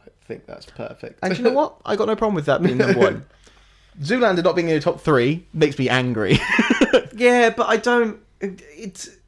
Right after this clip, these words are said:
Speaker 1: I think it's a, I think it's a fabulous film. This is the issue. I have, I gen-, I was looking through his, you know, his, his films. I was like, I have so many of these on four stars, and I think genuinely,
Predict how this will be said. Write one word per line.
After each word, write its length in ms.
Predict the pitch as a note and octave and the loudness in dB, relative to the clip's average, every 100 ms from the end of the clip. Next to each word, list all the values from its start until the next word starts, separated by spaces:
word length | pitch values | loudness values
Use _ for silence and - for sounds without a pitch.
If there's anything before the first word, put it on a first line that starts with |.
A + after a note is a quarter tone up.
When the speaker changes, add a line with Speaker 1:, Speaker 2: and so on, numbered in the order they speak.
| _ | _
Speaker 1:
I 80 | - | 0
think 240 | G#3 B3+ | 2 0
it's 180 | A#3+ G3 | 0 -2
a, 220 | G#3+ - | -4 -2
I 60 | G3+ | -2
think 160 | G#3 G#3 | 0 -2
it's 100 | F#3 | -4
a 60 | |
fabulous 320 | F3 G3+ F#3+ | -2 -2 -2
film. 120 | F#3+ F#3 | -4 -6
This 140 | G3+ | -6
is 40 | F#3+ | -4
the 140 | G3+ | -2
issue. 200 | F#3+ F3+ | -2 -2
I 140 | C#3+ D#3 | -2 2
have, 320 | D#3+ D3 - - - - _ - | 0 -2 -12 -20 -20 -20 _ 0
I 140 | D#3 | 0
gen-, 260 | D#3 G3 C3+ | 2 0 2
I 80 | |
was 160 | C#3 C#3 | -2 -2
looking 260 | E3+ D#3 C#3 | -6 -4 -6
through 540 | - C#3+ C#3 A#2+ - | -4 -2 -2 -4 -8
his, 520 | B2 B2 A#2 - - E2+ | -10 -8 -8 -10 -16 -14
you 140 | F2+ | -10
know, 140 | A2 G2 | -10 -8
his, 280 | A2 G#2 | -12 -14
his 160 | - A2 | -16 -16
films. 240 | - A2+ | -10 -10
I 60 | G#2 | -10
was 100 | G2 | -14
like, 160 | G2 - | -16 -16
I 80 | A#2 | -12
have 160 | A#2 | -10
so 240 | - - B2+ | -10 -8 -6
many 160 | A#2+ | -8
of 60 | A2+ | -8
these 200 | A2+ A2 | -10 -10
on 140 | G#2+ | -14
four 280 | G#2+ - A2 | -14 -14 -12
stars, 420 | G#2+ - G#2 G2+ - | -12 -10 -8 -10 -8
and 100 | A#2+ | -8
I 60 | |
think 260 | B2 A#2+ - _ _ _ _ D3+ | -8 -10 -12 _ _ _ _ -16
genuinely, 720 | C3 D#3+ D3+ C#3+ B2+ B2 B2 | -6 -4 -2 -4 -6 -8 -12